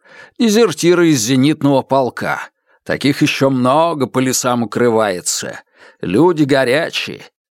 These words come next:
такие за деньги душу на небеса в путь отправят». «Может, мне вам охрану вооружённую приставить, пока такие дела?» —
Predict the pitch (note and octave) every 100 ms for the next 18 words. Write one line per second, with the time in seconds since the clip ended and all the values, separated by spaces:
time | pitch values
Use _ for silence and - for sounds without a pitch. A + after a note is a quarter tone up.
0 | _ - - C3 F3+ E3+ D3+ D#3 D#3+ F3+
1 | D#3 D#3 A#2 F3+ - D#3 D3+ C#3+ C3+ C3+
2 | - C3 D#3 - - C#3 C#3 D#2+ - -
3 | D#2+ C#2 - - - _ _ _ _ _
4 | _ _ _ _ - F2 C#3+ F3 E3+ D#3
5 | D#3 E3 D#3+ E3 D#3+ D#3 D3 - - -
6 | - A2+ - E2+ G#2+ E3 A3+ B3 B3 B3
7 | F#3+ C3 A2+ G2 A2+ G#2+ - G#2 E2+ D#2+
8 | - A#2 - G#2+ - F2+ - A#2+ A2 F#2+
9 | A2+ B2+ G2 -